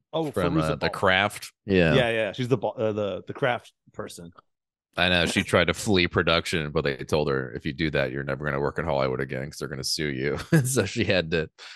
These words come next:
Speaker 1: <laughs>
Speaker 2: oh, God, tough it out. Poor, poor her. Poor everybody, really.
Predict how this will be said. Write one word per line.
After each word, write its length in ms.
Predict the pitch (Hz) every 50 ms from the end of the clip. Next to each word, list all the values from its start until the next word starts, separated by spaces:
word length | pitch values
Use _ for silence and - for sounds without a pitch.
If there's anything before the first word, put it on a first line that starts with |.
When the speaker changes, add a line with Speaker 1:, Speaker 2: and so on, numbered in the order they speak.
| - - -
Speaker 1:
<laughs> 400 | - - - 185 - - - -
Speaker 2:
oh, 400 | - 101 113 107 95 90 78 -
God, 380 | 80 78 71 69 69 69 67 _ _ _ -
tough 200 | 104 90 - 87
it 120 | 82 80
out. 260 | 78 73 71 71 69 _ _
Poor, 520 | - 107 98 92 92 92 92 92 90 90 58 - _
poor 320 | - 87 76 73 76 76
her. 200 | 76 76 65 67 67
Poor 280 | - - 143 147 104 78
everybody, 680 | 85 92 82 78 71 71 71 65 65 64 65 71 73 _
really. 420 | 90 87 76 65 67 67 65 67